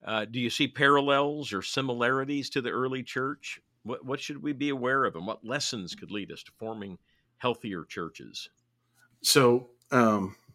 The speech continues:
Speaker 2: yeah, I think in particular, I see a parallel kind of between the second, third century church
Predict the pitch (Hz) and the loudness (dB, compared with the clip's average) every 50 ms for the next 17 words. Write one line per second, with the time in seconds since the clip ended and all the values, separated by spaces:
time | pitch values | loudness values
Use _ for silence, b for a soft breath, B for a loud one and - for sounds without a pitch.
0 | _ _ _ _ _ _ B B B B B B B B B B B B B B | _ _ _ _ _ _ B B B B B B B B B B B B B B
1 | B B B B B B B B _ - 175 160 135 104 90 B B B B B | B B B B B B B B _ 12 12 12 12 12 8 B B B B B
2 | B B 139 127 - - 202 220 - - - - 143 131 - 131 120 - - 147 | B B 2 6 8 10 10 10 8 6 4 4 4 6 4 2 4 6 6 6
3 | 139 - - 110 107 101 101 104 - - 127 117 110 - - - 123 123 123 117 | 6 6 4 2 4 4 4 4 4 4 4 4 2 0 -2 2 4 6 6 6
4 | 113 113 107 104 101 98 98 98 95 92 - - - - 135 131 131 120 110 117 | 6 6 6 6 6 6 4 4 2 0 -4 -6 -4 0 2 4 6 6 4 4
5 | 110 - - 123 117 107 98 87 - - - - 110 - - 123 101 78 - - | 2 2 4 6 6 6 4 4 2 2 2 2 0 0 0 -2 -2 -2 -4 -6
6 | - - 117 110 117 117 117 117 - - - 120 113 113 113 - - 113 107 107 | -4 0 4 6 6 6 6 4 2 4 4 6 6 6 4 2 2 2 0 0
7 | 107 - - 117 104 104 107 107 - - - - - | 0 0 4 4 4 4 4 2 0 -2 -2 -2 -4